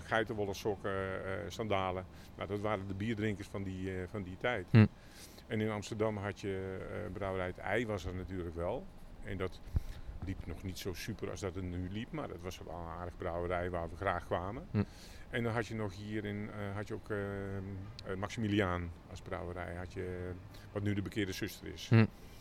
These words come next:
Speaker 1: Dus het waren de twee brouwerijen. Ik had toen, eh, gebeld naar, ehm, eh, Albert Hofman. Die was toen de brouwer van, eh, Maximiliaan. Van, eh, "Nou, we willen een brouwerij gaan beginnen." En zo.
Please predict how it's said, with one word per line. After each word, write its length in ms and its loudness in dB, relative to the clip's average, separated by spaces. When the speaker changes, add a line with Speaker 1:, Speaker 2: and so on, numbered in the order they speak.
Speaker 1:
Dus 120 0
het 100 0
waren 280 4
de 100 -2
twee 200 2
brouwerijen. 760 -2
Ik 120 -6
had 120 2
toen, 240 0
eh, 60 2
gebeld 460 4
naar, 280 0
ehm, 380 0
eh, 80 -8
Albert 220 4
Hofman. 440 0
Die 140 -4
was 140 -4
toen 160 -2
de 80 0
brouwer 360 4
van, 260 -2
eh, 20 0
Maximiliaan. 720 -4
Van, 120 -4
eh, 160 -4
"Nou, 140 4
we 60 2
willen 180 4
een 60 0
brouwerij 440 2
gaan 160 -4
beginnen." 420 -4
En 60 -6
zo. 180 -6